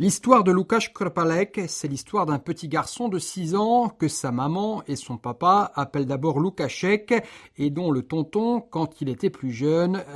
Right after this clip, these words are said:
faisait du karaté. Le gamin et son frère, qui en ont vu à la télé, voudraient bien essayer eux aussi. Alors, l'oncle les inscrit dans le premier club du coin, à Irlava,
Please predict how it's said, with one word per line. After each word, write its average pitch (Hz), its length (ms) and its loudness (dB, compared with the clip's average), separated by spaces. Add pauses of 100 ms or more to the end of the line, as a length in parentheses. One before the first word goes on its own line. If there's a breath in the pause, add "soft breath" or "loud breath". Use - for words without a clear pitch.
(120)
faisait 156 340 -2
du 135 140 -4
karaté. 151 540 2 (440 loud breath)
Le 190 140 4
gamin 175 340 4
et 131 60 -4
son 175 180 -6
frère, 220 460 -4
qui - 140 -4
en 151 100 4
ont 143 80 2
vu 135 160 0
à 143 40 0
la 120 120 -4
télé, 190 560 2
voudraient 139 480 -4
bien 156 260 0
essayer 196 640 2
eux 233 80 2
aussi. 202 460 2 (340 loud breath)
Alors, 180 560 4
l'oncle 170 420 2
les 151 200 2
inscrit 196 480 -6 (180)
dans 143 140 -2
le 127 120 -2
premier 220 460 0
club 170 260 0
du 143 140 -4
coin, 139 460 -4
à 156 100 -4
Irlava, 135 560 0